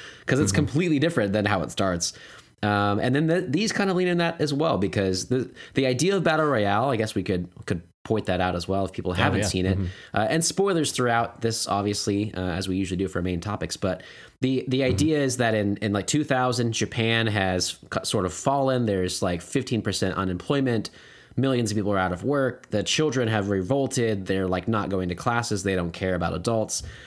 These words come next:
Speaker 1: So the government instituted this program they call the Battle Royale program. And there's some actual, like, Japanese name and stuff on there too. But they institute
Speaker 2: Mm-hmm.
Speaker 1: this program where essentially they take classes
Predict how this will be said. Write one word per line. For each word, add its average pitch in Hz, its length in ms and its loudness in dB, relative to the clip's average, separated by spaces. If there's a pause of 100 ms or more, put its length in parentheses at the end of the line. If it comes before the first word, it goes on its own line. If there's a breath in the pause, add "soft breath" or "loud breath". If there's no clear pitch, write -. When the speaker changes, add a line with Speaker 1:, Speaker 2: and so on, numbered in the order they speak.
(100)
Speaker 1:
So - 160 0
the 123 100 2
government 123 460 2 (100)
instituted 117 540 0
this 95 120 -2
program 107 520 2
they 92 80 2
call 92 240 0
the 90 60 -2
Battle 92 260 2
Royale 87 320 0
program. 90 600 -2
And 82 200 -2 (160 loud breath)
there's 110 180 2
some 107 220 4
actual, 92 260 2
like, 90 140 0
Japanese 85 680 0 (360 loud breath)
name 92 340 4
and 85 100 0
stuff 85 260 0
on 82 100 2
there 82 160 0
too. 85 240 0
But 87 200 0 (420 loud breath)
they 120 120 2
institute 135 240 2
Speaker 2:
Mm-hmm. 110 60 0
Speaker 1:
this 104 100 0
program 151 460 2
where 117 160 2
essentially 107 360 0
they 98 140 2
take - 460 -2
classes 123 720 2